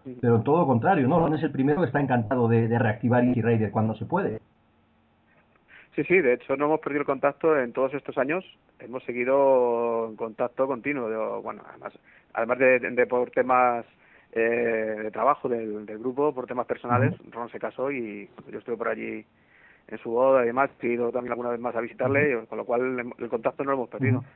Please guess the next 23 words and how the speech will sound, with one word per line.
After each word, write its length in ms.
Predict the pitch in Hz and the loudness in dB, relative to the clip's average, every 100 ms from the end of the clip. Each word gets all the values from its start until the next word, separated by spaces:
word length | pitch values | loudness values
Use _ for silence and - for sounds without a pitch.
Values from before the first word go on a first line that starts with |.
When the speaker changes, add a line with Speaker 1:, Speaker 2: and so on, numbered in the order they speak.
| _ - - - - _ | _ -20 -20 -20 -20 _
Speaker 1:
Pero 520 | 139 135 135 127 120 | 4 6 8 6 4
efectivamente 680 | 117 120 113 135 147 156 170 | 2 -2 -2 0 0 2 2
nosotros 320 | 156 147 156 151 | 2 -2 -4 -2
nunca 200 | 156 170 | 0 0
nos 460 | 156 135 123 117 | 0 -2 -4 -6
disolvimos 500 | 123 117 127 160 139 | -6 -4 -2 -2 -2
y 80 | 120 | -4
creo 160 | 131 131 | -2 0
que 80 | 135 | -2
así 260 | - 143 | -2 -4
incluso 380 | 139 127 131 127 | -4 -6 -8 -6
lo 100 | 123 | -6
publicamos 540 | 127 123 135 143 113 | -4 -2 0 2 2
Speaker 2:
Ujú. 120 | 160 - _ 117 | 0 -4 _ -14
Speaker 1:
en 80 | |
algún 240 | 113 123 120 | -10 -10 -10
comunicado, 460 | 117 117 131 131 | -10 -4 2 2
Speaker 2:
Ujú. 80 | 170 - _ - | 2 -6 _ -10
Speaker 1:
que 80 | 123 | -10
simplemente 400 | 127 131 139 160 | -2 0 2 4
dejábamos 440 | 147 143 139 139 | 4 4 2 4
la 80 | 135 | 2
actividad 520 | - 139 139 151 165 | 0 0 4 4 4